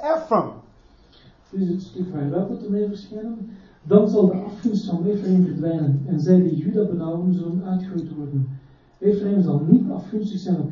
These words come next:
Speaker 2: Juda, en Juda zal Ephraim niet benauwen."
Speaker 1: This is happening right now.
Speaker 2: Dit is wat nu gebeurt, aan het gebeuren is.
Speaker 1: You come to the Hebrew roots.
Speaker 2: Je komt naar de Hebreeuwse wortels.
Speaker 1: A Jew come around.
Speaker 2: Een, eh, Jood verschijnt op het toneel.
Speaker 1: And you get like, "Yeah, I wanna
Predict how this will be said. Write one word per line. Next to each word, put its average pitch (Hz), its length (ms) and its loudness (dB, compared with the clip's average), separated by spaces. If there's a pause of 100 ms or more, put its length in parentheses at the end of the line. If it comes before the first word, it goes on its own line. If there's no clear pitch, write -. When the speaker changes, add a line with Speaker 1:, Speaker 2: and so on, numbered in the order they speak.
Speaker 2:
Juda, 214 280 -4 (340)
en 151 180 -6
Juda 185 240 0
zal 156 240 -4
Ephraim 160 560 -6
niet 143 240 -6
benauwen." 143 520 -6 (420)
Speaker 1:
This 269 160 -2
is 320 120 -2
happening 247 400 2
right 254 140 2
now. 330 200 4 (420)
Speaker 2:
Dit 208 140 -10
is 185 140 -8
wat - 160 -8 (440)
nu 175 320 2
gebeurt, 240 300 -2
aan 190 120 -8
het 185 100 -6
gebeuren 196 400 -6
is. 143 80 -12
Speaker 1:
You 214 140 -4
come 240 180 4
to 226 100 2
the 202 140 4
Hebrew 185 240 2
roots. 233 440 0 (280)
Speaker 2:
Je 170 220 -4
komt 170 340 -8
naar 160 180 -6
de 147 120 -6
Hebreeuwse 139 460 -4
wortels. 180 540 -8
Speaker 1:
A 208 80 0
Jew 262 320 2
come 220 160 0 (120)
around. 175 280 2 (600)
Speaker 2:
Een, 156 220 -6
eh, 139 420 2
Jood 175 240 8
verschijnt 196 320 -4
op 190 120 -6
het 190 140 -6
toneel. 185 220 -4
Speaker 1:
And 214 80 2
you 240 120 0
get 240 80 6 (100)
like, - 200 -2
"Yeah, 302 220 4
I 330 40 8
wanna 302 120 6